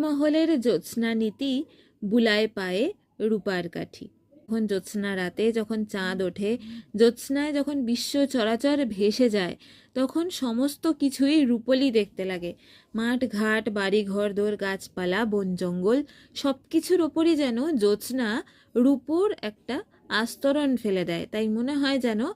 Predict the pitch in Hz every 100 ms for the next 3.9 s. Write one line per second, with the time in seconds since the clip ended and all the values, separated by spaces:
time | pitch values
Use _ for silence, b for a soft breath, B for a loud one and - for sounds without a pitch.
0 | b b b 240 277 311 339 320 269 269
1 | 330 311 - 247 320 302 226 226 196 -
2 | - 311 247 196 202 185 208 349 b _
3 | - 214 220 302 302 202 208 214